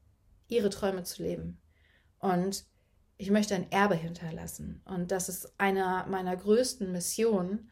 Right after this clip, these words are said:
ähm, die niemals aufhören wird. Und da kann es gar nicht genug von geben. Da kann es nicht, das ist nicht irgendwann fertig. Ich möchte so viel wie möglich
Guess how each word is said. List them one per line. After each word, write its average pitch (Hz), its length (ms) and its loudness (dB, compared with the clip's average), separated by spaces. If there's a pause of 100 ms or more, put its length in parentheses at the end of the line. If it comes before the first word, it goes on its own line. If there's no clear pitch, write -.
(480)
ähm, 180 520 0 (320)
die 185 100 2
niemals 202 440 4
aufhören 185 460 -2
wird. - 360 -12 (960)
Und 185 500 -4
da 185 120 2
kann 247 360 2
es 202 200 -2
gar 185 220 4
nicht 180 320 -6
genug 226 320 4
von 170 240 0
geben. 170 300 -4
Da 175 100 -6
kann 220 280 -4
es 202 160 -4
nicht, 196 380 0 (440)
das 180 140 -2
ist 214 160 -4
nicht 214 180 -2
irgendwann 202 360 2
fertig. 202 640 -4
Ich - 140 -10
möchte 196 300 -2
so 196 180 4
viel 262 540 0
wie 214 120 4
möglich 220 720 6